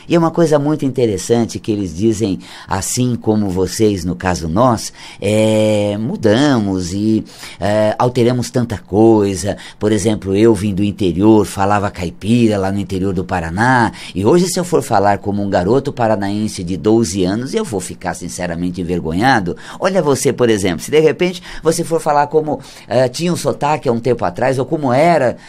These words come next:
eh, lá atrás, há um, há um longo tempo atrás, você vai se sentir até constrangido. E o que eles têm falado, assim, os trejeitos mudaram muito, porque quando eles chegam lá no campo da espiritualidade, na pátria espiritual, eles ampliam todo o horizonte dele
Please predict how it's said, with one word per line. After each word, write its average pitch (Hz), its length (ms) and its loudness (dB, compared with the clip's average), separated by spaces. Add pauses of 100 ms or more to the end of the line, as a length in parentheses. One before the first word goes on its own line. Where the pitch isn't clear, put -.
(120)
eh, 110 640 0
lá 135 280 2
atrás, 127 600 2
há 110 140 4
um, 113 420 0 (200)
há 98 100 -2
um 107 240 -2
longo 139 280 0
tempo - 300 0
atrás, 156 360 0 (180)
você 180 180 2
vai 196 140 0
se 190 120 -6
sentir 180 260 -2
até 185 160 2
constrangido. 180 720 -4 (260)
E 214 60 0
o 208 40 -2
que 208 60 -4
eles 185 160 2
têm 185 140 -4
falado, 175 260 2
assim, 175 180 0
os 175 120 -2
trejeitos 156 800 -2
mudaram 135 480 2
muito, 135 480 0 (220)
porque 147 180 -4
quando 160 200 2
eles 151 160 -2
chegam 151 340 0
lá 147 120 -4
no 147 140 -8
campo 170 340 -6
da 135 120 -2
espiritualidade, 120 760 -2
na 120 140 -4
pátria 165 460 -2
espiritual, 127 520 -2 (220)
eles 196 300 2
ampliam 175 760 0
todo 127 220 -2
o 127 60 2
horizonte 117 440 0
dele 208 320 0